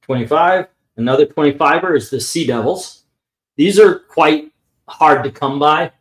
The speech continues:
as a matter of fact, as far as these, uh, phone books are.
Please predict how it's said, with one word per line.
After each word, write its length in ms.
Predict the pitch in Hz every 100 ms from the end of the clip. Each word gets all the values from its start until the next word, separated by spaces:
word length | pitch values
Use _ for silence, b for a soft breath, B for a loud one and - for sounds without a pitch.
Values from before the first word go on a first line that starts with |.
| _ _ _ _ _ - -
as 80 | 170
a 40 |
matter 280 | 165 170 170
of 80 | -
fact, 260 | 175 175
as 100 | 147
far 280 | - 160 156
as 120 | 147
these, 320 | 113 143 135
uh, 380 | 143 135 127 139 - 208 -
phone 260 | - 147 156
books 260 | 160 156
are. 400 | 160 156 190 -